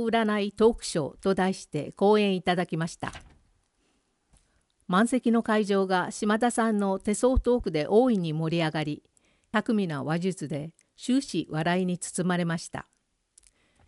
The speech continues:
客席におり、来場者の手を見ながら、手相は視点を変えると良い意味になることなど、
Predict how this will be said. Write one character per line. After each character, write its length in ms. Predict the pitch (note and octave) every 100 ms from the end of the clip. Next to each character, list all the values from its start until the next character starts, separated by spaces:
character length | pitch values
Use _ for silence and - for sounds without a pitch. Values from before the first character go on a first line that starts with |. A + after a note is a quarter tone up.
| - - _ - - _ _ _ -
客 160 | A3
席 340 | - B3+ - A3+
に 140 | A3+
お 120 | G#3
り、 300 | F#3+ D#3 - _ _
来 240 | F3 F#3 A#3+
場 220 | B3+ C4
者 180 | - A3+
の 140 | A3
手 180 | - A#3+
を 80 | A3+
見 160 | F3
な 140 | F3 F3
が 80 | D3
ら、 220 | C#3 - _ -
手 120 | F3
相 260 | - F3 E3+
は 160 | D#3+
視 120 | -
点 220 | - A3 A3
を 80 | G#3+
変 180 | G#3+ G#3
え 40 |
る 120 | G3+
と 240 | G3 F#3+ F#3+ - -
良 160 | A#3 C#4
い 180 | E3+
意 60 | E3+
味 120 | G#3
に 140 | F#3+ E3
な 160 | E3
る 100 | F3+
こ 120 | G3
と 120 | F#3+ D3
な 140 | C#3+
ど、 220 | C3 C3